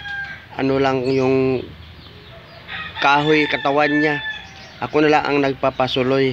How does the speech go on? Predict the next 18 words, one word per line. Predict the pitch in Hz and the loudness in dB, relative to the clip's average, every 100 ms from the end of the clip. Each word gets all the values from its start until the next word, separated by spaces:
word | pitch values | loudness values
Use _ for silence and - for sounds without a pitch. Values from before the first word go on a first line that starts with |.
| - - | -4 -6
Kaya | 131 131 - | -2 0 0
itong | - 156 | -2 0
nangyari, | 147 151 147 139 120 - - - - - - - | 2 2 2 0 0 -2 -4 -6 -8 -10 -8 -2
may | 151 165 | 0 2
mga | 165 165 170 | 2 2 2
ano | 175 | 2
na | 165 | 2
yan, | 160 156 | 2 2
may | 147 | 2
mga | 139 | 2
dahon | 135 139 151 | 2 2 2
na | 143 | 0
yan, | 147 143 | -2 -2
oh. | 139 151 - - - - - - - - - - - - - - - - - - - - - - 117 | -6 -8 -14 -20 -20 -20 -20 -20 -20 -18 -18 -18 -20 -20 -20 -20 -20 -20 -18 -18 -20 -20 -18 -14 -2
Yun, | 127 131 123 113 - - | 2 2 2 -2 -8 -4
may | 120 131 | 0 2
linet | 143 156 165 | 2 2 0
ako. | 180 170 170 147 | -2 0 2 2